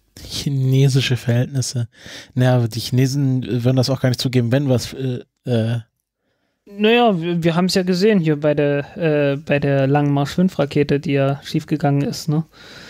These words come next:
Speaker 2: Da wird halt noch eine Weile drauf geblieben, äh, und dann irgendwann, naja, wird dann abgebrochen. <laughs>
Speaker 1: Ja.
Speaker 2: Aber die, die konnten dann halt auch nicht mehr, äh, die, die haben ja Live-Bilder gezeigt, ne? Die haben Kamerabilder von der,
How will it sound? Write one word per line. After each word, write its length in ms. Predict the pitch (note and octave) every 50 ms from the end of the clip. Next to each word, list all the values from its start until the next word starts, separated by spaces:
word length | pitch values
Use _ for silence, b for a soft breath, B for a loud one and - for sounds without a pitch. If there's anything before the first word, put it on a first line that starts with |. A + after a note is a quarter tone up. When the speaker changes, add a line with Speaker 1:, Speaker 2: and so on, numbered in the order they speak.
| B B B B B B
Speaker 2:
Da 120 | - D3 D3
wird 160 | D3+ D3+ E3
halt 120 | E3 D3+
noch 120 | D#3 D3+ D#3
eine 100 | D#3+ C#3
Weile 200 | D3 D3+ D#3 D3
drauf 320 | - - - E3 E3 -
geblieben, 500 | G3 F#3 - F#3 G3 G#3+ A#3 C#4+ C#4+ C4+ B B B B B _ _ _ _ _ _ b b b b b b b b b b _ _
äh, 440 | - F3+ F#3 F#3+ F#3+ F#3+ F#3 F#3+ -
und 240 | - D3+ F3 F3+ F3
dann 180 | E3 E3+ E3+
irgendwann, 600 | D#3 F3 F3+ F#3 F3+ E3 F3 F3 F3 E3+ E3 D#3
naja, 400 | D#3 D#3+ D#3+ E3 E3+ F3 E3+ E3
wird 160 | E3+ E3 E3+ E3
dann 100 | D#3+ -
abgebrochen. 600 | F3 - - D#3 - - - D3 C#3+ - D#3 C#3+ D3
<laughs> 40 | - - - G2+ F#2+ - - - - - - - - F#3+ - _ F#3+ - - _ _ _ B B B B B B B B
Speaker 1:
Ja. 300 | C3+ B2+ A#2+ A#2 A#2 A#2+ - B3 -
Speaker 2:
Aber 260 | - F3 E3+ F3+ F3+ F3+
die, 260 | E3+ E3+ G3 G3 F#3+ - _ _
die 120 | - F3+
konnten 300 | - - G3 G3+ F3+ F#3
dann 180 | F3 E3+ F3 F3
halt 200 | E3+ F3 E3 -
auch 220 | E3+ F3 - -
nicht 200 | F#3 F#3 - -
mehr, 160 | F3 E3+ E3 D#3
äh, 100 | E3+ E3+
die, 180 | F3+ F#3+ F3+
die 120 | E3+ F3 D#3+
haben 120 | F#3+ F#3
ja 160 | F3 E3 D#3+
Live-Bilder 600 | D#3 D#3 D#3 F#3 G3+ - _ E3+ D#3+ D3+ D#3 D3+
gezeigt, 480 | D3+ D3 - - D3+ D3 E3 D#3+ - -
ne? 120 | D#3+ E3
Die 100 | D#3+ D#3+
haben 100 | D#3 D3
Kamerabilder 600 | C#3+ - F#3 F#3+ E3+ D#3 D3 D3+ D#3 D#3 D#3 D3+
von 180 | D3 E3 D#3 D3+
der, 220 | D3+ D3+ D3 C#3+